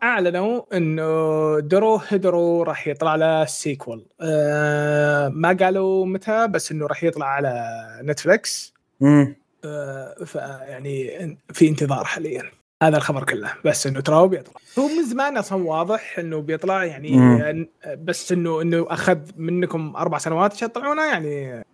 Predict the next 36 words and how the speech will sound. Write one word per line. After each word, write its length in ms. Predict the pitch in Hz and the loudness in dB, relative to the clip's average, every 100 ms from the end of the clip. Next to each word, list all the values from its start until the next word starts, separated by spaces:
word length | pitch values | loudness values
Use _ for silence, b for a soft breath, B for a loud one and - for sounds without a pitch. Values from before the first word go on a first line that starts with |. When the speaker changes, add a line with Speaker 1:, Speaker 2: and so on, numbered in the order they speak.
| - | -4
Speaker 1:
إيش 140 | 135 | -2
فيه؟ 140 | 285 302 _ _ _ | -2 -6 _ _ _
Speaker 2:
ما، 240 | 117 123 | 2 4
ما 140 | 127 135 | 6 6
هم 160 | 131 | 4
فاضيين 360 | 123 123 120 117 | 2 -2 -2 -2
كانوا. 440 | 113 117 117 113 127 _ _ | -4 -4 -4 -4 -8 _ _
Speaker 1:
<clears throat> 340 | 247 - _ - | -10 -10 _ -4
Speaker 2:
مشغولين 320 | 123 135 135 | 0 4 4
على 140 | 123 | 4
أشياء 260 | 123 - 135 | 2 2 2
الوك 280 | 123 123 120 | 4 2 0
حقتهم. 440 | 117 120 120 131 | -6 -8 -8 -12
Speaker 1:
يب. 280 | 170 151 147 151 _ - - | -14 -10 -10 -12 _ -12 -4
Speaker 2:
آه، 320 | 185 214 185 | 0 2 2
الزبدة 380 | 170 202 196 190 | 2 2 2 2
اللي 100 | 170 | 2
ما 120 | 175 | 2
شاف 220 | 175 180 | 2 0
دار 140 | 147 160 | 2 2
هودر 180 | 160 156 | 4 2
ترى 200 | 131 123 | 0 0
لازم 260 | 127 123 117 | 0 -2 -6
تشوفه. 400 | - 110 113 110 _ _ | -10 -12 -12 -16 _ _
Speaker 1:
مرة 80 | 170 | 2
Speaker 2:
<laughs> 140 | 160 | 4
شيء 120 | 165 143 | 6 6
مرة 100 | 127 | 4
Speaker 1:
جميل. 160 | 120 | 2
Speaker 2:
كويس. 280 | 127 120 120 | 4 4 4
Speaker 1:
عمل 560 | 175 175 165 160 156 151 | 0 -2 -2 -2 -4 -6
جميل. 800 | 160 160 160 156 156 156 151 147 | -8 -8 -8 -6 -6 -4 -2 4
Speaker 2:
بس 440 | 170 175 175 175 | 6 6 4 2
Speaker 1:
بس 160 | 190 190 | -2 -4
نصيحتي 680 | 202 233 302 359 302 302 | -4 -4 -4 -4 -6 -6
الوحيدة، 600 | 311 285 - 247 165 135 | -6 -6 -6 -8 -8 -14